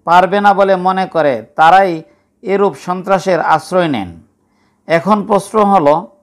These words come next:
এরূপ সন্ত্রাস বা জঙ্গিবাদের সাথে ইসলাম এর সম্পর্ক কতটুকু?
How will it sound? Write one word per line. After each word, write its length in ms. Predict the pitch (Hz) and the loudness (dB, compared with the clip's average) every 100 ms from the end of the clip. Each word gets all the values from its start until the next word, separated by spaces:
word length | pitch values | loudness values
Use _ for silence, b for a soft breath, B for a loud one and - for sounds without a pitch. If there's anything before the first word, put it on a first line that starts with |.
| _ _ _ _ _ | _ _ _ _ _
এরূপ 300 | 196 214 202 | -2 0 -2
সন্ত্রাস 540 | - 185 190 202 202 180 | -4 -6 -2 0 0 2
বা 160 | 170 | 0
জঙ্গিবাদের 680 | 135 185 196 196 196 185 170 | 0 -6 -4 -2 0 0 -2
সাথে 380 | 170 160 160 135 - | -4 -4 -6 -8 -12
ইসলাম 500 | 151 - 196 202 196 | -14 -4 0 0 -2
এর 200 | 190 185 | -4 -4
সম্পর্ক 720 | 160 185 185 170 202 190 170 139 | -2 -4 -4 -2 -2 0 -2 -2
কতটুকু? 720 | 185 180 175 131 139 - - | -2 -2 -4 -6 -10 -14 -18